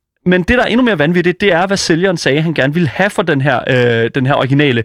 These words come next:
øh, hvad kan man sige, Super Mario Brothers, øh, titel. Han sagde, han ville have en million dollars. Og da jeg hørte det,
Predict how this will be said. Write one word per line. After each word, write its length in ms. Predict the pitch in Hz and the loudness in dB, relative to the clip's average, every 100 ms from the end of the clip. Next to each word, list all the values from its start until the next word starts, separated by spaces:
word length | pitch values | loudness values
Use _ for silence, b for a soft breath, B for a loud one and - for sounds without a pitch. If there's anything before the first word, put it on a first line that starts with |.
| B B B | B B B
øh, 580 | 143 131 127 123 120 101 | 0 2 2 2 0 -2
hvad 120 | 123 | -4
kan 20 | 127 | -4
man 80 | 123 | -2
sige, 420 | 139 131 147 123 | -2 0 0 0
Super 220 | - 151 | 0 0
Mario 220 | 139 131 | 0 0
Brothers, 400 | 135 120 123 - - | 0 0 0 -2 -2
øh, 320 | 117 104 101 | 0 0 -2
titel. 280 | - 131 139 B B B B B | 0 0 -2 B B B B B
Han 120 | 214 | 0
sagde, 280 | 220 202 220 - _ _ _ | 2 2 0 -6 _ _ _
han 140 | 202 214 | -2 0
ville 120 | 180 | 2
have 180 | 170 185 _ _ _ - | 2 -2 _ _ _ -2
en 220 | 254 226 | 0 2
million 340 | 190 190 170 165 | 2 2 2 0
dollars. 420 | 139 104 104 - - _ _ _ - | 0 -2 -4 -8 -18 _ _ _ -2
Og 80 | 165 | 2
da 40 | |
jeg 80 | 175 | 2
hørte 240 | 196 196 | 2 0
det, 100 | 185 | -2